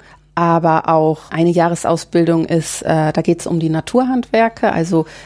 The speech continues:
alles, was dazugehört. Da gehört Feuersteinschlagen damit rein. Also damit meine ich jetzt nicht Feuersteinschlagen zum Feuer anmachen, sondern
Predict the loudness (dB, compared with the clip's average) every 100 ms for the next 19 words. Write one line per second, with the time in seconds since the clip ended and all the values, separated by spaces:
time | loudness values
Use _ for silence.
0 | -2 0 0 -4 -8 -8 -4 -2 0 0
1 | 0 -2 0 -2 -2 -4 -2 -2 -2 -4
2 | -4 -4 -2 0 -2 -2 -2 -2 -4 -2
3 | 0 0 0 0 0 0 0 0 0 -2
4 | -4 -6 -2 -2 0 -2 -4 -4 -6 -6
5 | -8 -8 -8 -6 -2 -2 0 0 0 0
6 | -2 -2 0 0